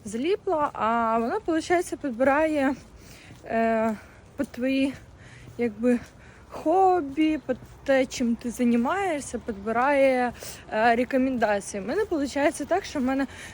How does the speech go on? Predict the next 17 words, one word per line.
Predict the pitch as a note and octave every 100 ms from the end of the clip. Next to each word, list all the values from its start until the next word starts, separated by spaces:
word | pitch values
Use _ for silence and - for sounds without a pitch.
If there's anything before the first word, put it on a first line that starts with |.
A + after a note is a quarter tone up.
| -
дуже | C4+ D4+
багато | B3+ C#4+ C#4 D4+
світилось | - C#4 C#4 C4+ C#4+ C4+
різних | B3+ C4 C4+
фотографів, | C4 B3 A4 A#4 F#4+ E4+ C#4 - - - - -
і |
там | B3 C4+
можна | C4 C4 B3 B3
виставляти | B3 - A#3+ B3 B3
свої | - B3 B3
роботи | C4+ C4 A4 A4 G4+ E4 - - - - - -
і | A3+
тому | C#4+ D4+
подобне. | - F#4 A3+ A3+ G#3+ G#3+ - -
І | C4+
побачила, | A#3+ C4 C4 G4+ - F#4 D#4 E4 C4+ - - - - - - -
е, | A3+